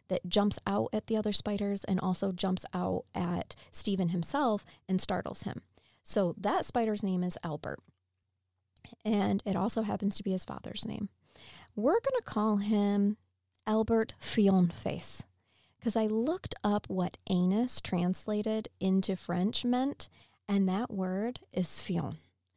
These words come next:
But then <laughs> I had to share this with you because since I was scarred by it. I feel like you guys all need to be too. When I went on to reverso context dot com and I typed in what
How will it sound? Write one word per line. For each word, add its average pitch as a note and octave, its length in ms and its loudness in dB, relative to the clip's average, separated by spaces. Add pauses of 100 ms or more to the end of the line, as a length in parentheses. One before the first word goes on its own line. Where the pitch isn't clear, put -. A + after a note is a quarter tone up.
(560)
But G3+ 220 -2
then A#3+ 220 2 (180)
<laughs> - 200 -14
I B3+ 80 2
had C#4 200 4
to C4+ 60 4
share G3+ 220 0
this A3 160 0
with A#3 140 0
you A3+ 120 2
because G3 380 -2
since - 340 -2 (260)
I F3 100 -2
was F#3+ 160 -2
scarred G3 320 -2
by G3 160 -2
it. G3 140 0
I F3+ 100 0
feel F3+ 160 -4
like F3 180 -4
you F3 160 -2
guys F3+ 240 0
all F3 140 0
need F3 240 0
to F3+ 60 -4
be F3 160 -4
too. F#3 340 -2 (640)
When G#3+ 560 2 (160)
I C#4+ 160 0
went G#3+ 280 0
on F#3+ 440 0
to G3 340 0
reverso F#3 640 0
context G#3+ 600 0
dot F3+ 200 -4
com - 360 -6 (580)
and F3 160 2
I F3 140 -2
typed A#3 500 -2
in G3+ 360 4 (260)
what G3 280 2